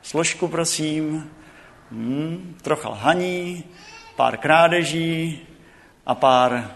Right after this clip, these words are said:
dobrých skutků. Občas. Pokoušel jsem si žít svůj život. To si podívejme, jak moc. Dobrometr. Nedostatečný.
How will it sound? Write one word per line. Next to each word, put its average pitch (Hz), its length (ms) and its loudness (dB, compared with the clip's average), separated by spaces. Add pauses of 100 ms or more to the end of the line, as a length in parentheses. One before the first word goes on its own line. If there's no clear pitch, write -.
(180)
dobrých 123 340 -2
skutků. 127 640 -4
Občas. - 760 -2 (1300)
Pokoušel 139 760 2 (240)
jsem 135 320 -4
si 135 320 -4
žít 120 280 -4
svůj 135 280 -2
život. 131 440 0 (580)
To 117 100 -12
si - 120 -10
podívejme, 156 640 6
jak 120 200 2
moc. - 500 0 (2000)
Dobrometr. 135 840 -4 (1400)
Nedostatečný. 131 1000 2